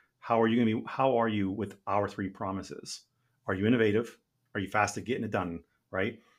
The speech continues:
Are you also gonna be able to up, adhere to your promises? You know, make it easier to work with them. Are you gonna invest in this, or is it something you're gonna do once and just walk away? 'Cause this has to, again, back to the digital transformation, it is expected in the SaaS world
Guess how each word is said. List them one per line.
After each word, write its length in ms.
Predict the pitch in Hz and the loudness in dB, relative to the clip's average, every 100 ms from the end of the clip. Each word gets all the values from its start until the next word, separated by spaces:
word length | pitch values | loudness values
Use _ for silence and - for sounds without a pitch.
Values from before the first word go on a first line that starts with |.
| _ _ _ | _ _ _
Are 200 | 117 110 | 0 2
you 240 | 117 117 120 | 4 2 2
also 560 | 117 120 - 107 104 | 0 -2 -2 -2 -2
gonna 240 | 104 107 101 | -2 -2 -2
be 160 | 101 | 0
able 180 | 101 104 | 0 -2
to 380 | 104 110 101 - | -4 -4 -4 -4
up, 200 | 107 - 104 | -6 -4 -4
adhere 300 | 98 107 101 | -2 -2 -4
to 160 | 117 | -6
your 100 | 98 | -8
promises? 600 | - 104 92 - - - - _ _ _ _ _ _ _ - | -6 -6 -6 -8 -10 -10 -16 _ _ _ _ _ _ _ -6
You 100 | 98 | -4
know, 140 | 98 | -2
make 140 | 101 | -2
it 80 | 104 | -2
easier 240 | 98 92 95 | -2 -2 -4
to 40 | |
work 220 | 90 90 | -6 -8
with 100 | 92 | -12
them. 220 | - - - _ _ - | -14 -16 -18 _ _ 0
Are 140 | 117 | 4
you 140 | 127 123 | 4 4
gonna 160 | 120 | 2
invest 380 | 104 98 104 - | 2 0 -4 -4
in 140 | 107 98 | -2 -2
this, 240 | 90 - | -4 -8
or 120 | 98 | -6
is 60 | 92 | -6
it 20 | |
something 320 | - 101 104 | -6 -4 -2
you're 100 | 98 | -2
gonna 160 | 104 98 | -2 -4
do 180 | 95 92 | -4 -2
once 280 | 92 95 | -2 -4
and 240 | 95 85 82 | -6 -8 -10
just 120 | - | -10
walk 220 | 92 - | -10 -6
away? 300 | 95 92 87 _ _ _ - | -6 -6 -8 _ _ _ -8
'Cause 100 | 107 | -4
this 140 | 113 123 | -2 0
has 180 | 123 | 0
to, 140 | 127 - - - | -2 -8 -12 0
again, 220 | 120 101 | 2 4
back 160 | 101 101 | 2 2
to 80 | |
the 80 | 107 | -2
digital 480 | 104 107 117 110 110 | 0 0 2 2 0
transformation, 720 | 113 113 117 127 143 113 - - _ _ _ | 0 -2 0 -2 0 -2 -4 -14 _ _ _
it 120 | 135 143 | 4 6
is 180 | 143 | 6
expected 720 | 143 - - 139 147 110 95 _ | 2 -2 0 0 2 -2 -4 _
in 80 | 117 | 0
the 80 | 110 | 2
SaaS 400 | - 110 120 - | 4 4 4 2
world 260 | 98 95 | -2 -2